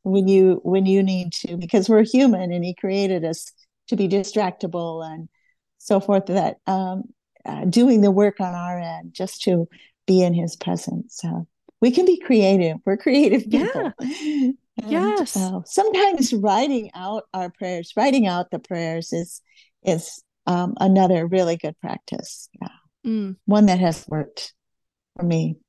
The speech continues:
Speaker 1: Mm-hmm.
Speaker 2: Yeah.
Speaker 1: And
Speaker 2: Oh.
Speaker 1: borrowing prayers. Borrowing
Speaker 2: Yes.
Speaker 1: prayers from,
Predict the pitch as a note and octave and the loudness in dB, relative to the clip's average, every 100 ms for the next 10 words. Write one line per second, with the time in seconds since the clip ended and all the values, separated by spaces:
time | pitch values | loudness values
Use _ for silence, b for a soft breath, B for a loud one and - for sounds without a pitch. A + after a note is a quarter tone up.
0 | - F#3+ F3 F#3 E3+ D#3 - G3 - _ | -4 -2 0 -2 -4 -8 -8 -10 -14 _
1 | _ _ _ - B3+ B3+ B3+ C4+ A#3 F3 | _ _ _ 0 4 6 6 4 2 -2
2 | E3 - D#3+ C#3+ - - - _ _ - | -8 -8 -8 -8 -12 -18 -20 _ _ -14
3 | A#3+ C4+ D4 D4+ B3+ B3 G#3+ G#3+ F3 - | -2 0 2 2 2 2 2 2 0 -6
4 | - F#3 E3 | -8 -8 -8